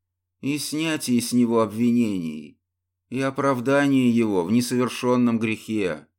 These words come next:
убийстве царицы». Он медленно вылил воду в землю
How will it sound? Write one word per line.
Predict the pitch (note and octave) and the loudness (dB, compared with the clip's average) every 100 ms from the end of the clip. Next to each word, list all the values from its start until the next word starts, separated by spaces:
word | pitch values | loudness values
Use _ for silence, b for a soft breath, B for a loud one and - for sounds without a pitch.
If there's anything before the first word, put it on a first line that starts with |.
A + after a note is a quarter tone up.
| _ - | _ -8
убийстве | A2+ G2+ A2 G#2 - G#2 | -6 -2 -2 -2 -4 -8
царицы». | - G#2+ G2+ F2 - - D#2 D2 - _ _ _ _ _ _ _ _ _ _ _ _ _ - | -4 -4 -2 -4 -6 -10 -12 -14 -20 _ _ _ _ _ _ _ _ _ _ _ _ _ -10
Он | B2 C3 | -6 -2
медленно | C3+ C#3+ B2+ B2 B2 B2+ A#2+ | 0 0 0 0 0 0 0
вылил | C3 B2+ A2+ G#2 | 2 2 2 2
воду | A#2+ A2 G#2 | 0 0 -2
в | |
землю | F#2+ G#2+ A#2 A#2+ A2+ A2+ | -4 -2 0 -2 -4 -10